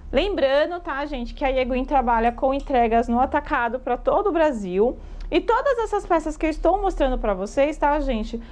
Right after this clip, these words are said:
Elas têm tamanho, tá? Tudo tem grade, tá bom?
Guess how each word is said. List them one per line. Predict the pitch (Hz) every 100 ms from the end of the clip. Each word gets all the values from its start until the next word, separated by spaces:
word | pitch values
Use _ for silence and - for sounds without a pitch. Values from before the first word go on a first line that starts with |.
| - -
Elas | - 285 294 302
têm | 302 302
tamanho, | 320 370 349 254 247 311
tá? | 311 262 269
Tudo | 311 359
tem | 403 440
grade, | 254 147 156 -
tá |
bom? | 175 196 285 -